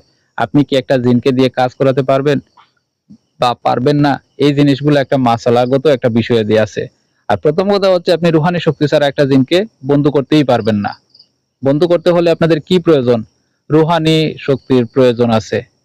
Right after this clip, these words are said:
এই বিষয়ের সম্পর্কে আপনাদের জানার প্রয়োজন আছে। এই বিষয়ে যদি আপনি নাই জানেন, তাহলে শুধু শুধু এই চিন্তা করে লাভ নাই যে আমি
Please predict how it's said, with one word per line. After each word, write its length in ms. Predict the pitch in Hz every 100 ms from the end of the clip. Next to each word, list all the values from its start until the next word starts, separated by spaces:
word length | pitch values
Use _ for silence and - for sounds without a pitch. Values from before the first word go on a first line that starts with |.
| -
এই 100 | 139
বিষয়ের 400 | 143 147 160 156
সম্পর্কে 440 | 143 160 143 143 135
আপনাদের 320 | 127 135 135 123
জানার 280 | 127 123 120
প্রয়োজন 340 | 139 120 113
আছে। 220 | 110 - - _ _ _ _ -
এই 120 | 143
বিষয়ে 280 | 151 170 160
যদি 180 | 151 156
আপনি 180 | 143 156 123
নাই 200 | 110 147
জানেন, 300 | 165 135 120 120
তাহলে 360 | - 123 139 151 147 _ _ -
শুধু 220 | 147 143 170
শুধু 220 | 180 170 -
এই 160 | 175
চিন্তা 280 | 196 175 147
করে 200 | 135 135 127
লাভ 180 | 113 113
নাই 140 | 120
যে 140 | 127 147
আমি 220 | 117 127